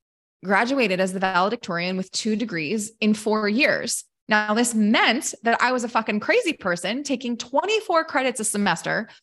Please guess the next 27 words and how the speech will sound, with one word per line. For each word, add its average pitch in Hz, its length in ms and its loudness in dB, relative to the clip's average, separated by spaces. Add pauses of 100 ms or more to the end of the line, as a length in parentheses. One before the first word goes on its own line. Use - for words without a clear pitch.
(100)
on 247 120 2
top 320 340 2
of 392 140 0
dance 190 280 0
company, 190 420 0
on 226 220 0
top 339 300 2
of 359 100 -2
working 247 340 -2
three 240 300 -6
jobs 185 400 2
to 214 100 -8
save 208 260 0
up 277 120 -6
to - 180 -8
New 285 60 0
York 311 200 0
City 180 340 -4
because 220 240 -4
I 175 100 -2
knew 190 320 0
I 320 60 2
wanted 330 220 -2
to 339 60 -2
be 339 140 -2
a 330 40 -2
dancer. 170 600 -2